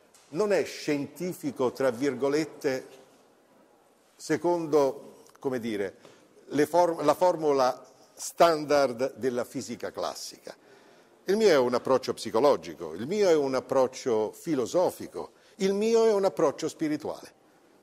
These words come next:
Cioè, io voglio dire questo, <laughs> è chiaro che se noi dovessimo parlare in questo momento con un fisico, comincerebbe a dire che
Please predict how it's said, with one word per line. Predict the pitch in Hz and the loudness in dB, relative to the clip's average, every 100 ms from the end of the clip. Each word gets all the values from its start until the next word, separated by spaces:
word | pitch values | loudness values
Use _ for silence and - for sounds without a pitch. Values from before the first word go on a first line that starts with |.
| _ _ _ _ | _ _ _ _
Cioè, | - 185 180 | 2 2 4
io | 220 196 | 2 4
voglio | 160 147 | 4 2
dire | 147 156 127 | 0 0 0
questo, | 113 95 - 98 101 95 - | -2 -6 -6 -6 -6 -12 -16
<laughs> | - | -14
è | 113 | -10
chiaro | - 160 131 | 0 0 2
che | 104 | -4
se | - 127 | -6 -4
noi | 160 143 - - | -2 -4 -8 -20
dovessimo | - 139 156 - 127 | -2 0 0 -2 -2
parlare | 117 127 147 135 107 | -2 2 4 4 2
in | 101 | -2
questo | 131 117 127 | -4 -4 -4
momento | 123 151 156 131 101 | -4 -6 -6 -6 -4
con | 117 | -4
un | 120 117 | -4 -10
fisico, | - 165 131 - 92 90 87 120 - - _ _ _ _ _ - | -12 -8 -8 -10 -14 -10 -8 -8 -12 -20 _ _ _ _ _ -4
comincerebbe | 147 165 175 185 185 143 190 | -2 -2 0 2 2 2 0
a | |
dire | 151 151 185 180 127 | 0 0 4 4 2
che | 135 120 113 | 0 -2 -4